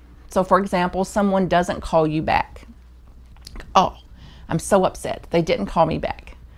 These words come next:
It's like, okay, what's the facts of the matter? They didn't return my call. They didn't call me back.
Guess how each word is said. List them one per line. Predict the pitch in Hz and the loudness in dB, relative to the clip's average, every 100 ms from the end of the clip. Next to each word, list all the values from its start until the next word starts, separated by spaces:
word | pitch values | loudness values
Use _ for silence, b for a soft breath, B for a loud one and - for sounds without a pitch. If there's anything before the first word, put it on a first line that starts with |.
| b b b - | b b b -10
It's | - | -4
like, | 160 - | -4 2
okay, | 185 196 170 208 254 - | 0 2 -2 -2 -6 2
what's | 220 240 | 4 4
the | - 247 | 2 2
facts | 381 480 - | 4 4 2
of | 170 | 0
the | 175 | 0
matter? | 147 73 - - - - - - - | -4 -4 -4 -6 -12 -20 -20 -12 -2
They | 175 | 0
didn't | 165 - 190 | 0 -2 -2
return | 180 185 160 160 | -2 -2 -4 -4
my | 151 | -4
call. | - - - - - | -6 -6 -8 -10 -6
They | 165 | -4
didn't | - - | -4 -6
call | 185 - | -6 -6
me | 135 | -4
back. | 190 403 - - | -6 -8 -10 -14